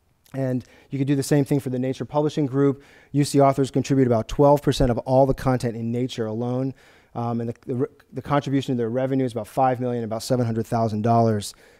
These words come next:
uh, to their bottom line. So we've added a tremendous amount of value just on the content side. And then on the peer review side, um, if you take the report from the, uh, Scientific and Technical Medical, um, Association report in two thousand nine says that the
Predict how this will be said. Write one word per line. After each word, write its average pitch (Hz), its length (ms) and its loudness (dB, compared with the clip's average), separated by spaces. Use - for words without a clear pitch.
uh, 107 160 -8
to 113 160 -10
their 117 160 -2
bottom 101 360 -8
line. 92 200 -14
So 120 320 -2
we've 135 220 0
added 139 240 6
a 127 60 4
tremendous 147 420 4
amount 131 220 4
of 117 60 -2
value 123 320 0
just 117 240 -4
on 117 200 -4
the 104 80 -6
content 170 500 0
side. 147 420 2
And 139 100 0
then 147 80 2
on 143 60 2
the 135 80 -2
peer 160 200 2
review 175 300 0
side, 135 440 0
um, 139 220 2
if 135 140 -2
you 147 240 2
take 156 300 0
the 139 300 0
report 147 480 2
from 135 220 0
the, 120 340 -4
uh, 120 160 -4
Scientific 135 500 0
and 123 140 0
Technical 131 420 -2
Medical, 131 480 -2
um, 117 360 -8
Association 135 640 -2
report 131 320 -2
in 131 40 -6
two 139 140 -8
thousand 127 340 -2
nine 156 300 2
says 135 280 -2
that 120 120 -6
the 123 160 -2